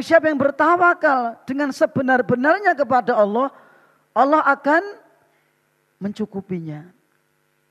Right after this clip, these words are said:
Seperti ayat yang sering kita baca dalam surat At-Tolak, ayat dua sampai tiga, "Wa may yattaqillaha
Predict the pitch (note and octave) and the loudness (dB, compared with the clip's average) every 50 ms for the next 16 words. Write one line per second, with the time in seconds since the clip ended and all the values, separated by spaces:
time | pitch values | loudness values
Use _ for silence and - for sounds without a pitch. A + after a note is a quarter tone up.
0 | _ _ _ _ _ _ _ _ _ _ _ _ - F#3+ E3+ F3 G#3 G3 G3+ A#3+ | _ _ _ _ _ _ _ _ _ _ _ _ -12 -10 -6 -6 -6 -4 -6 -6
1 | - G#3 G3 G#3 G#3+ G#3 G3+ G3 G3 - G#3+ F#3+ G3+ G3+ F#3+ G3 F#3 F#3 F3 D#3+ | -6 -4 -4 -4 -4 -4 -8 -10 -8 -8 -8 -8 -8 -8 -8 -6 -6 -6 -4 -4
2 | F#3+ G#3+ - A3+ G3+ F#3+ F#3 F#3 F3 F3 - G3 G3 G3 F#3 - - F#3 F3 - | -6 -6 -6 -8 -8 -8 -6 -8 -8 -10 -10 -8 -8 -8 -8 -8 -10 -12 -10 -8
3 | G3 F3+ F#3 G3+ G#3+ A3 A3 _ _ _ _ _ _ _ _ _ _ _ _ _ | -8 -8 -6 -6 -6 -8 -10 _ _ _ _ _ _ _ _ _ _ _ _ _
4 | - F#3 F#3 F#3+ F#3 F#3+ - G3 G3+ G#3 F#3+ - G3+ F#3 F#3 F#3 F3+ F#3 G3 F#3 | -8 -6 -4 -4 -4 -6 -6 -6 -6 -6 -6 -6 -8 -10 -10 -10 -10 -10 -10 -10
5 | - B3 B3 C4 D4 D#4 - F3+ F#3 F#3 F#3 F#3+ G3+ B3 C#4+ D4+ C4 A#3 A3 B3 | -8 -10 -10 -10 -14 -14 -8 -6 -4 -4 -4 -4 -6 -6 -6 -6 -6 -6 -6 -6
6 | C4 B3+ _ - A3 G3 F#3+ _ - F#3+ F3+ F3 F3 F#3 A3 A#3 A3 F#3+ G#3 B3+ | -6 -8 _ -10 -8 -8 -8 _ -14 -12 -12 -10 -8 -6 -6 -6 -6 -6 -6 -6
7 | C#4 D4+ E4+ | -8 -10 -12